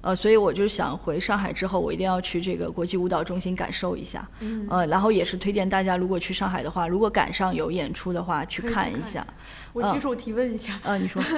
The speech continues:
Speaker 2: <laughs> 你刚才提到打字机博物馆，
Speaker 1: 啊。
Speaker 2: 我挺好奇的是，是一个什么样的存在？
Speaker 1: 哎，这个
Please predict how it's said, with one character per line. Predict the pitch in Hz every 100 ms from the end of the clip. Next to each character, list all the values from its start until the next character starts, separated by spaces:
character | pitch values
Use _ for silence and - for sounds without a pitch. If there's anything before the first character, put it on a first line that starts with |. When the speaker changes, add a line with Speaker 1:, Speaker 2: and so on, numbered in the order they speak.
| 294
Speaker 2:
<laughs> | - - - -
你 |
刚 | 240 302
才 | 277
提 | 269
到 | 254 247
打 | 240 170
字 | 190
机 | 226 247
博 | 233 -
物 | 214 226
馆， | 214 214
Speaker 1:
啊。 | 214 254 214 -
Speaker 2:
我 | 339 339
挺 | - 233
好 | 254 240
奇 | 240 220
的 | 226
是， | 254 240 214
是 | - 254
一 |
个 | 247
什 | 247
么 | 233 185
样 | 220
的 | 220 196 190
存 | - 180
在？ | 285
Speaker 1:
哎， |
这 | 311 370
个 | 285